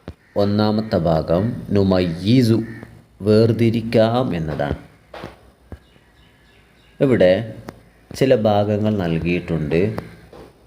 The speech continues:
അതിനെ നമ്മൾ വേർതിരിക്കണം. താഴെ കൊടുത്ത ചോദ്യങ്ങൾ കാണാം. അൽ ജുംലത്തുൽ ഇസ്മിയ, രണ്ട് അൽ ജുംലത്തുൽ ഫിയാലിയ.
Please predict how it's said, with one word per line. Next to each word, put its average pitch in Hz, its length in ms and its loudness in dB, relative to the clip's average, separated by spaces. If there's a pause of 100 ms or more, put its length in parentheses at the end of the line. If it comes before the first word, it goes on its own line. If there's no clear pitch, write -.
(160)
അതിനെ 135 300 2
നമ്മൾ 92 220 -2 (180)
വേർതിരിക്കണം. 87 760 -2 (1600)
താഴെ 123 320 4
കൊടുത്ത 104 260 2 (120)
ചോദ്യങ്ങൾ 98 420 2 (100)
കാണാം. 80 320 2 (800)
അൽ 120 80 2 (120)
ജുംലത്തുൽ 98 480 0 (180)
ഇസ്മിയ, 90 460 0 (760)
രണ്ട് 90 280 2 (280)
അൽ 95 80 4 (100)
ജുംലത്തുൽ 87 500 0 (140)
ഫിയാലിയ. 76 500 0